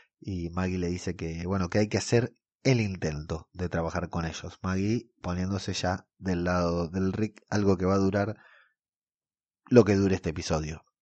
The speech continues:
nada más. Y bueno, después se encuentran con Justin Dead, que iba caminando por ahí, y lo llevan nuevamente a Hilltop. El día libre de Rick en Alejandría es increíble lo que le rinde. Yo les digo que en una semana,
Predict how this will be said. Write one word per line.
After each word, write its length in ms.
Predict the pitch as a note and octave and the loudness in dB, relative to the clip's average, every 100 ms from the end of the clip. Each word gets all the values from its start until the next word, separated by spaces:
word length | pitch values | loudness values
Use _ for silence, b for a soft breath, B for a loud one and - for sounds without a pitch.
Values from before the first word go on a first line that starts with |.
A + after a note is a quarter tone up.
| _ - | _ -10
nada 280 | F2+ E2 D2+ | -4 -4 -4
más. 260 | D2+ - - | -8 -8 2
Y 60 | |
bueno, 200 | A#2 G2 | 4 4
después 220 | F#2+ A2 | 2 0
se 60 | G#2 | -2
encuentran 360 | G2 G#2 G#2 F#2 | -2 -2 -2 -2
con 300 | F2 E2+ E2 | -2 0 0
Justin 400 | - A2 G2 G2 | 0 0 -2 2
Dead, 160 | G#2 A2 - B B B - | 2 0 -8 B B B -4
que 120 | F#2 | 2
iba 380 | F#2 F#2 E2+ E2+ | 4 2 0 -4
caminando 480 | F2+ F2+ F2+ F2 | -4 -2 -2 -2
por 140 | E2+ F2 | -4 -2
ahí, 240 | F#2 A2+ _ | -2 -4 _
y 140 | - G2 | -2 0
lo 100 | F2 | 2
llevan 320 | G2 F#2 F2+ | 2 2 2
nuevamente 640 | F2 E2+ E2 E2+ E2+ E2+ - _ | 0 -2 -4 -6 -6 -8 -10 _
a 280 | D#2+ D#2+ D2+ - | -6 -6 -6 -10
Hilltop. 420 | - - - D#2+ - B B B B B | -16 -14 -12 -12 -14 B B B B B
El 160 | - C#3 | 2 6
día 200 | F3+ F#3 | 8 8
libre 580 | D3 F3+ D3+ G#2+ A2 - _ _ | 8 6 6 4 0 -14 _ _
de 160 | G2 G2+ | 0 2
Rick 300 | A2+ C#3+ - _ _ _ - | 4 2 -2 _ _ _ -4
en 240 | G2+ F#2 | -2 0
Alejandría 720 | F2+ F2+ G2+ G2+ C#3 C#3+ A2 - | 0 -2 -4 0 2 2 0 -4
es 320 | A2 - - _ | -6 -6 -8 _
increíble 480 | A2+ A#2 A2+ B2+ C3 | -6 2 4 6 6
lo 100 | A2 | 4
que 80 | G2+ | 4
le 80 | F#2 | 2
rinde. 320 | F2+ F2 F2+ | -2 -4 -2
Yo 100 | B2+ | 0
les 120 | B2 | 4
digo 180 | B2+ A#2+ | 4 4
que 80 | G#2+ | 2
en 120 | A#2 | 4
una 180 | D3 C#3 | 4 2
semana, 560 | - A2+ B2 C3+ C#3+ | 0 0 2 2 -2